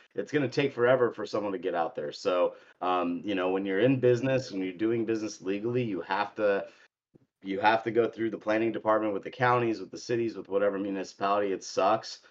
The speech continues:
but that's what it takes to get them off your back. So if you haven't already, people out there, um,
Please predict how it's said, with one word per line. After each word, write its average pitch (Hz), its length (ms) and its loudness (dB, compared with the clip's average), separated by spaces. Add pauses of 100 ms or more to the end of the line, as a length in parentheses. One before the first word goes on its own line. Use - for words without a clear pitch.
(120)
but 90 200 -4
that's 98 360 0
what 101 200 4
it 87 120 -4
takes 92 400 -4
to 85 400 -2
get 87 240 -4
them 87 200 -4
off 85 200 -4
your 85 120 -8
back. 80 340 -4
So 80 420 -4 (200)
if 92 120 -6
you - 80 -4
haven't 120 280 2
already, 117 400 2
people 113 320 -2
out 107 260 2
there, 104 380 4 (280)
um, 82 540 -2